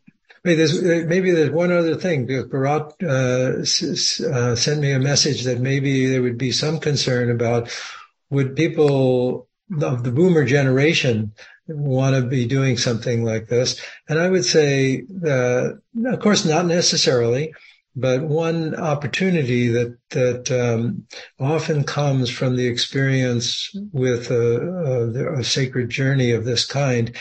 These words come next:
is acceptance of where we are on the journey of life. Early, middle, late in life. There's, like, an acceptance of the aging process,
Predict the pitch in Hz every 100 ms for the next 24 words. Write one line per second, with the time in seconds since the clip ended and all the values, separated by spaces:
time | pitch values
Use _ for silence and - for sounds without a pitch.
0 | - - - 135 131 127 147 - - 185
1 | 180 - 170 156 - 220 - 151 135 117
2 | 131 147 156 147 135 135 135 117 110 110
3 | 110 - _ _ - 123 123 120 120 127
4 | 120 117 98 104 101 104 - _ _ _
5 | _ _ _ _ _ _ _ _ _ _
6 | - - - - - - - - 131 147
7 | 147 147 143 139 143 _ 127 135 131 131
8 | 131 123 123 _ _ _ _ _ 202 175
9 | 120 127 135 135 131 131 127 127 127 117
10 | - - - _ _ 151 143 156 147 151
11 | 139 - - 180 180 135 107 - 113 113
12 | 131 143 147 135 139 131 131 131 120 127
13 | 120 120